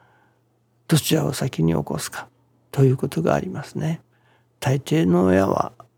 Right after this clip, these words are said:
やはり人情からして自分の子供を先に起こしましょうけれども、教祖様は他人の子、人様の子をまず起こす気でおれという教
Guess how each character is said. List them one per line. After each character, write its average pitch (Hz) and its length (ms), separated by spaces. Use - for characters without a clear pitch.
や 143 140
は 180 80
り - 420
人 151 280
情 - 300
か - 140
ら 135 140
し - 80
て 143 160
自 139 180
分 147 180
の 147 120
子 147 120
供 156 280
を 151 60
先 - 300
に - 60
起 151 140
こ 139 120
し - 140
ま 147 140
し - 100
ょ - 120
う - 40
け - 140
れ - 120
ど - 140
も、 - 160
教 165 200
祖 135 140
様 127 300
は - 340
他 - 140
人 156 280
の 160 140
子、 - 280
人 - 200
様 - 280
の 156 140
子 - 140
を - 220
ま 156 160
ず 165 120
起 - 120
こ - 140
す - 160
気 - 100
で - 100
お - 100
れ - 120
と - 200
い 143 60
う 135 420
教 131 80